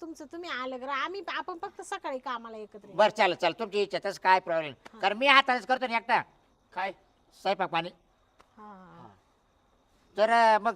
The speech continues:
Speaker 2: तू महिन्याला बोल.
Speaker 3: काय महिन्याचं पंचवीस हजार रुपये द्या.
Speaker 2: पंचवीस हजार रुपये कोड असेल का?
Speaker 3: हा.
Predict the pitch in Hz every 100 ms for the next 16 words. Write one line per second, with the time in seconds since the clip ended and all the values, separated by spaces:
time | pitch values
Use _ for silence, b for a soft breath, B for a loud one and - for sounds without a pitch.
0 | _ 254 254 214 _ _ 170 220 240 220
1 | 208 170 _ _ _ _ - _ _ -
2 | 208 226 233 208 214 226 214 214 196 254
3 | 247 254 254 247 233 247 240 220 _ _
4 | _ _ _ _ _ _ _ _ _ _
5 | _ 170 170 208 185 180 - _ 175 175
6 | 170 151 147 196 - _ _ _ _ _
7 | 127 220